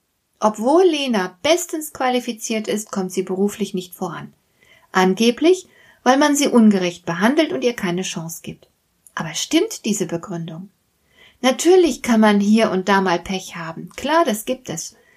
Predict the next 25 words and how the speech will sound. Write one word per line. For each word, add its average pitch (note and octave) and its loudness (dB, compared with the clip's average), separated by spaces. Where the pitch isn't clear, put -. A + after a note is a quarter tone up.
Aber G#3 0
dann G#3+ 6
startet B3 0
man A3 2
einen G#3 4
neuen B3+ 2
Versuch. F#3 -14
Man B3+ 6
gibt C4 0
sich A#3 -2
nicht G#3+ -2
geschlagen. A3+ -4
Man A3+ 2
betritt B3 -2
ein A3 0
neues A3+ 0
Spielfeld, A3 -2
ändert D4+ 2
vielleicht B3+ 0
die B3 -6
Strategie B3+ -2
oder G#3 0
sogar G#3 -4
die G#3+ -4
Spielregeln. G3+ -2